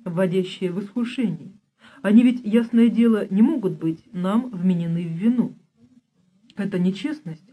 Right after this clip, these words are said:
самому себе пускать пыль в глаза, мешающая утверждению в нас подлинно морального образа мыслей, превращается внешне в лицемерие и в одурачивание других.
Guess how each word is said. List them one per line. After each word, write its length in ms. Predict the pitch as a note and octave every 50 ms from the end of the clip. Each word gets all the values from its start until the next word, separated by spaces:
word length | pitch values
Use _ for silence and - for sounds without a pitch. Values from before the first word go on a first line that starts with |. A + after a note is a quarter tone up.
| _ _ - _ _ A#3+
самому 340 | G#3+ G#3 G#3 G3+ G3+ G3+ G3
себе 320 | G3+ - G3 G3 A3 G3
пускать 480 | - F#3+ F#3+ - - G#3 F#3+ F#3+ - _
пыль 220 | _ G#3+ G3 F3
в 80 | E3 E3
глаза, 440 | F#3 F#3 G3 G#3 G#3+ C#4+ D#4 D#4+ - _ _ _ _ _
мешающая 600 | G#3 A3 A3+ - A#3+ G#3+ A3 A3 - - A3 G#3
утверждению 720 | G3+ A3+ A3 - A3+ A#3 A#3 A3 A3 A#3 G#3 F3 E3 E3
в 60 | D#3+ E3
нас 200 | F3+ F3+ F3 - _ _
подлинно 540 | _ C#4+ D4 F#3+ F3 E3+ E3+ E3 E3 E3 D#3 -
морального 540 | F#3+ G3 G3+ F#3+ F3 E3 E3 E3+ D#3+ D#3+
образа 380 | E3 E3 D#3+ E3+ F#3+ F3+ G3+ G#3
мыслей, 420 | C#4+ E4+ D#4+ - _ - C#3 - - _ _ _ _ _ _ _ _ -
превращается 720 | A3 A3+ G#3+ A3+ A#3+ A#3+ - - F4 E4+ D#4+ - - C#4
внешне 480 | A#3+ A#3+ A#3+ C4 B3 - - A#3+ A#3+ A#3+
в 80 | - A3
лицемерие 760 | A#3+ B3+ B3+ - C#4+ C4+ A#3 F#3+ D#3+ D3+ D3 D3 D3 D3 - _ _ _
и 80 | - A#3+
в 60 | A3+
одурачивание 800 | B3 F#3 G#3 G3+ A3 B3 B3 - - A3+ A#3 A#3 A3 A3 A3 -
других. 440 | F3 G#3+ G#3+ G#3 E3+ D#3+ D3+ -